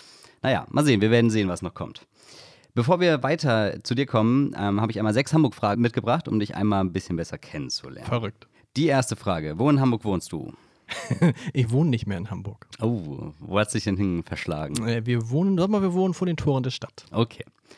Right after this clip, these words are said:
Speaker 1: Nächste Frage: Welche Stadtteile haben dich geprägt?
Speaker 2: Ähm, Heimfeld, Uhlenhorst,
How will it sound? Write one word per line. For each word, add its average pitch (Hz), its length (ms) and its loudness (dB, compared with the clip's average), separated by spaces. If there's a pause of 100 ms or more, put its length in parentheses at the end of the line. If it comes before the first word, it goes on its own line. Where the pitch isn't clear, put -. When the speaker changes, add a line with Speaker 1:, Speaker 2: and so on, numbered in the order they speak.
(180)
Speaker 1:
Nächste 131 380 4
Frage: 71 460 -8
Welche 156 420 -2
Stadtteile 80 720 -4
haben 82 180 -4
dich 82 160 -10
geprägt? - 520 -14 (680)
Speaker 2:
Ähm, 117 1400 -4 (120)
Heimfeld, 175 600 -2 (100)
Uhlenhorst, 123 1160 -2